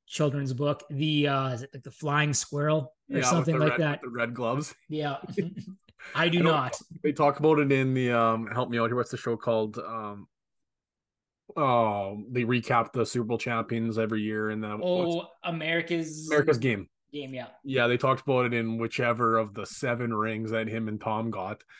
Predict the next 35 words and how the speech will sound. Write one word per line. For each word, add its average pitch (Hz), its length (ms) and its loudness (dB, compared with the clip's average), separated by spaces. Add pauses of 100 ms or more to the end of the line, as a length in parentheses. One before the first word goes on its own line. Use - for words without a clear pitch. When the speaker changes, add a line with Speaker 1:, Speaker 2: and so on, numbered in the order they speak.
(240)
Speaker 2:
Uh, 101 300 2
they 107 120 -2
talk 104 300 0
about 101 240 -4
his 107 180 -10
one 101 220 -6
children's 101 400 -8
book 101 280 -8
there. 98 260 -6
And 92 180 -14 (120)
<laughs> - 120 -8
yeah, 147 140 0 (120)
I 151 80 4
thought 135 260 4 (300)
if 143 80 2
there's 156 160 4
one 170 180 4
person 165 320 2
that 151 80 4
would 131 120 2
have, 123 220 2
that'd 113 160 -2
be 110 80 -6
Zach. 107 340 -6
But 120 100 -2
I 117 60 0
guess 127 260 -2
maybe 123 260 -4
that 120 180 0
might 117 180 -6
be 120 140 -2
a 110 40 -4
gift 113 380 -4
for 117 220 2
when 117 200 0